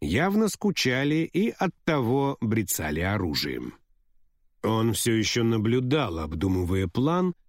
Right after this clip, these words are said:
когда в лагерь вошел легко узнаваемый механизм. Обстановка сразу же накалилась. «Внимание!» —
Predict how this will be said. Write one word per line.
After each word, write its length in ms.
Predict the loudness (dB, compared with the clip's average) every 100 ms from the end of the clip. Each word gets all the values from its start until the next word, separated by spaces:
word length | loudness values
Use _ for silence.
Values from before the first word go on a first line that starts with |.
| _ _ -2
когда 320 | 0 2 2
в 40 |
лагерь 420 | 4 2 2 2
вошел 460 | 2 2 2 2 2
легко 500 | 2 0 0 0 0
узнаваемый 840 | 0 0 2 2 0 0 2 2
механизм. 840 | 2 0 0 0 0 -2 -6 -10 -14 _ _ _
Обстановка 760 | -8 -4 -2 0 0 -2 -2
сразу 400 | -2 -2 -4 -4
же 160 | -2 0
накалилась. 760 | -2 0 -2 -2 -4 -6 -8 -10 _ _ _ _ _ _ _
«Внимание!» — 960 | -2 2 2 2 2 2 2 0 -4